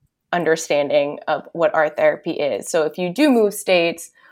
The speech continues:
or you are somewhere else, like, if you have your A T R B C, you are somewhat nationally understood and covered. You, you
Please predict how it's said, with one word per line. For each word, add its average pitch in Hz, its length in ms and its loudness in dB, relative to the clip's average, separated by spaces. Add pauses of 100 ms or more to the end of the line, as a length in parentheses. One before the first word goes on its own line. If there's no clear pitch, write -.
(140)
or 175 220 4
you 170 200 2
are 190 160 8
somewhere 170 360 0
else, 151 300 2
like, 160 160 -2
if 165 140 -6
you 175 320 -2 (260)
have 170 240 2
your 165 120 2
A 160 120 0
T 165 180 -8
R 156 140 2
B 160 160 -6
C, 180 500 -2 (180)
you 175 160 2
are 156 340 4 (600)
somewhat 165 360 0
nationally 156 560 -2
understood 151 480 -4
and - 140 -8
covered. - 380 -8 (540)
You, 233 360 0 (100)
you 240 500 2